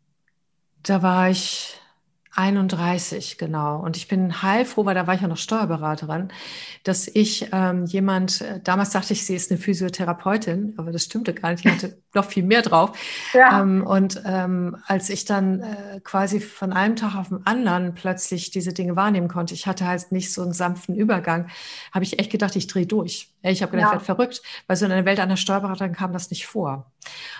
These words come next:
Speaker 1: Und, ähm,
Speaker 2: Das
Speaker 1: ich
Speaker 2: ist auch
Speaker 1: war
Speaker 2: ein krasser Gegensatz, wenn man so
Speaker 1: Total.
Speaker 2: drauf guckt.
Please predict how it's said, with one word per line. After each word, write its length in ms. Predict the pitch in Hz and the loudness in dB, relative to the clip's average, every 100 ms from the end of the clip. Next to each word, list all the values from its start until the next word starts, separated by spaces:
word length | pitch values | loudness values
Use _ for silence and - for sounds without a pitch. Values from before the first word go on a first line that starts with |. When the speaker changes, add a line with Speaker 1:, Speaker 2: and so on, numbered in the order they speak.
| - - | -18 -2
Speaker 1:
Und, 480 | 190 185 180 175 - | 4 4 4 0 -4
ähm, 480 | 185 180 175 175 - - | -2 0 0 0 -4 2
Speaker 2:
Das 160 | 254 262 | 4 8
Speaker 1:
ich 20 | |
Speaker 2:
ist 80 | 285 | 8
auch 40 | |
Speaker 1:
war 100 | 254 | 8
Speaker 2:
ein 80 | 226 | 6
krasser 360 | - 285 294 262 | 8 8 8 8
Gegensatz, 580 | 277 294 247 226 - | 10 10 10 8 6
wenn 100 | 233 | 4
man 180 | 214 208 | 4 4
so 80 | 208 | 2
Speaker 1:
Total. 440 | 196 214 202 190 | 2 6 8 8
Speaker 2:
drauf 140 | 170 | 4
guckt. 80 | 170 | 0